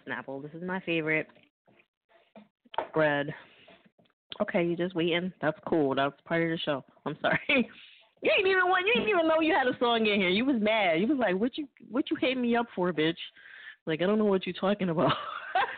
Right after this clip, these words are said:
You know what I'm saying? C G, C, C D G was mad at me at this point. He was like, "What are you even hitting me up about? Like, what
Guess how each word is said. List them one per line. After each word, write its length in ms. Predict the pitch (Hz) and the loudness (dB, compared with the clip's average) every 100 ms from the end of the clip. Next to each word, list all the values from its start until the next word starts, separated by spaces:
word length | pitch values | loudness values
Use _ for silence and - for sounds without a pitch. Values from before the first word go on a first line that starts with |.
| - - - _ _ _ | -14 -20 -20 _ _ _
You 120 | 240 269 | 0 2
know 120 | 302 | 2
what 100 | 359 | 2
I'm 40 | - | 2
saying? 480 | 233 269 254 269 262 _ _ _ _ - _ _ _ - 220 | 2 2 2 0 -2 _ _ _ _ -20 _ _ _ -20 -2
C 200 | 240 254 | 0 2
G, 540 | 247 247 208 - - 208 | 2 2 0 -4 -4 -2
C, 260 | 269 285 - 226 | 2 2 0 0
C 160 | 262 262 | 2 4
D 200 | 254 240 | 4 2
G 340 | 208 220 196 | 4 4 2
was 180 | 180 170 | 2 2
mad 340 | 180 190 214 185 | 2 2 4 2
at 100 | 160 | 2
me 180 | 147 | 0
at 160 | 147 - | -2 -2
this 140 | 147 - | -8 -4
point. 240 | - 147 139 | 0 2 2
He 80 | 175 | -2
was 140 | 190 | -2
like, 200 | 180 160 | 2 2
"What 200 | 165 196 | 2 2
are 40 | |
you 140 | 208 208 | 0 -2
even 260 | 202 190 | -2 -2
hitting 260 | 160 190 180 | -2 -2 -2
me 100 | 170 | -4
up 140 | 196 | -2
about? 320 | 147 139 135 139 | -2 -2 0 0
Like, 320 | 143 139 127 - - _ - | 0 0 -4 -12 -14 _ 0
what 240 | 185 | 0